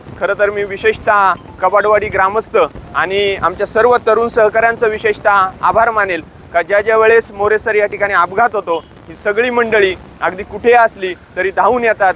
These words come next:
कुठला विचार करत नाही. परंतु हे प्रमाण कमी होण्यासाठी ज्या उपाययोजना करणं गरजेचं आहे त्या प्रशासनाने निश्चितप्रमाणे केल्या पाहिजेत. त्यामध्ये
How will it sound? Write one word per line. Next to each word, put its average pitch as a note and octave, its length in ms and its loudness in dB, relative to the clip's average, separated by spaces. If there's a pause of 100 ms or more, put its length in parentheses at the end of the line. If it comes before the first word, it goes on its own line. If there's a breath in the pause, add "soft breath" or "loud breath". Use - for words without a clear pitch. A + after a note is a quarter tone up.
(100)
कुठला G3 220 0
विचार G#3 320 0
करत G#3 280 0
नाही. E3+ 220 -2 (240)
परंतु G#3+ 300 0
हे G#3+ 100 4
प्रमाण G#3+ 400 0
कमी A#3+ 240 -2
होण्यासाठी G3+ 580 -2 (280)
ज्या F#3+ 100 4
उपाययोजना A#3 640 2
करणं G#3+ 360 -4
गरजेचं G3+ 380 0
आहे F3 160 0
त्या - 360 -6
प्रशासनाने G3+ 760 -4
निश्चितप्रमाणे F#3+ 680 -2
केल्या G3 300 2
पाहिजेत. G#3 360 2 (380)
त्यामध्ये G3+ 520 2